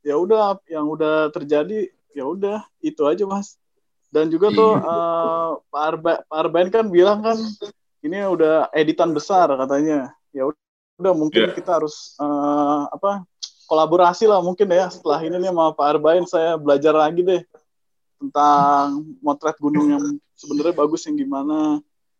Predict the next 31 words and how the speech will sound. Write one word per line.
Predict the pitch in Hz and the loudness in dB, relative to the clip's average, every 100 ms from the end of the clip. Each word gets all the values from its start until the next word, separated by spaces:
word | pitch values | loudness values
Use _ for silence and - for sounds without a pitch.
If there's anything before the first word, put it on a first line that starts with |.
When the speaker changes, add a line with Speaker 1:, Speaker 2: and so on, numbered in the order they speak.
| _ _ | _ _
Speaker 1:
Gitu | 160 190 | -4 -4
sih, | 196 | -4
Mas. | 190 190 _ _ _ _ _ | -6 -8 _ _ _ _ _
Mungkin | 151 151 180 | -6 -6 -6
lebih | 151 151 156 151 | -4 0 2 2
Speaker 2:
Iya. | 107 - | 0 -2
Speaker 1:
berkolaborasi | - - 147 143 147 156 151 165 | -6 0 0 2 0 0 0 0
nanti | 160 165 | 0 -2
saya | 165 156 | -4 -2
sama | 156 151 | -2 -2
Pak | 139 139 | -2 0
Arbain | 147 160 | 0 0
belajar | 147 139 135 143 143 | -2 -2 0 -2 -2
lagi | 139 139 147 160 143 | -4 -6 -6 -6 -8
gitu. | 131 120 - _ _ _ _ _ _ _ - _ _ _ | -10 -14 -16 _ _ _ _ _ _ _ -20 _ _ _
Speaker 2:
Tapi | - 156 262 | -4 0 2
udah | 175 151 | 4 2
ada | 151 160 | 2 -2
ini, | 185 | -2
Mas, | 131 - | -6 -10
pembicaraan | 131 131 135 131 127 131 | -12 -10 -6 -4 -4 -6
personal | - - 147 135 | -14 -8 -4 -4
sama | 120 117 | -6 -8
beliau? | 127 113 104 _ _ | -6 -6 -8 _ _
W | 113 | -6
A | 107 110 117 117 117 113 | -4 -4 -2 -2 -4 -6
atau | 110 104 104 104 104 104 | -6 -6 -6 -8 -12 -16
apa, | 113 - 117 123 - _ | -14 -8 -8 -8 -16 _
private | 104 104 - | -8 -8 -10
message | 110 107 120 117 - | -10 -8 -6 -6 -8
gitu? | - 104 | -16 -20